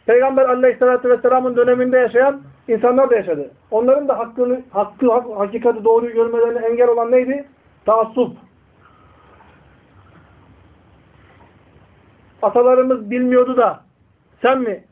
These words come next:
keşfettin şüphesi bunların kalbine imanın girmesine ne oldu arkadaşlar? Engel oldu. Onun için arkadaşlar bu insanın dini. Bir insan kendini, kendi kendine kazık atamaz, kendi kendini aldatamaz.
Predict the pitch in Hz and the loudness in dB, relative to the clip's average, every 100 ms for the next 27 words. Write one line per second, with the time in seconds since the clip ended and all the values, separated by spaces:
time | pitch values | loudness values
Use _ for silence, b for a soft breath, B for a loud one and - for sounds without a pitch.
0 | _ _ - 190 190 190 190 185 180 180 | _ _ -4 -4 -2 -4 -2 -4 -4 -12
1 | _ _ _ _ _ _ _ _ _ - | _ _ _ _ _ _ _ _ _ -20
2 | _ - 254 226 190 262 311 - _ _ | _ -4 -2 -2 -2 -6 -6 -16 _ _
3 | _ _ _ _ - 269 262 240 208 202 | _ _ _ _ -4 0 2 2 -2 -10
4 | _ _ _ _ _ _ _ 247 247 220 | _ _ _ _ _ _ _ -2 -2 -2
5 | 220 220 240 233 226 214 208 247 233 202 | -10 -8 -6 -4 -4 -4 -2 -2 -2 -2
6 | 233 254 233 202 208 196 285 277 165 156 | 0 0 0 -4 -4 0 -2 -2 -16 -20
7 | 135 - 262 247 226 202 151 160 254 285 | -20 -2 0 2 0 0 -2 -4 -4 -2
8 | 208 202 220 247 254 208 196 254 226 240 | -2 0 0 2 0 0 -6 -6 -2 -2
9 | 214 226 233 160 - - _ _ _ _ | -2 -2 -2 -2 -8 -20 _ _ _ _
10 | _ _ _ _ _ _ _ _ - 254 | _ _ _ _ _ _ _ _ -4 -2
11 | 262 226 262 240 247 247 254 277 277 _ | 0 0 0 0 -2 0 0 -2 -4 _
12 | _ _ _ _ _ _ 214 254 285 254 | _ _ _ _ _ _ -4 -2 -2 -2
13 | 262 247 233 226 226 233 185 202 220 226 | -2 -4 -2 -2 -2 -2 -2 -4 -4 -4
14 | 226 220 190 196 202 214 151 | -4 -2 -2 -2 -2 -2 -4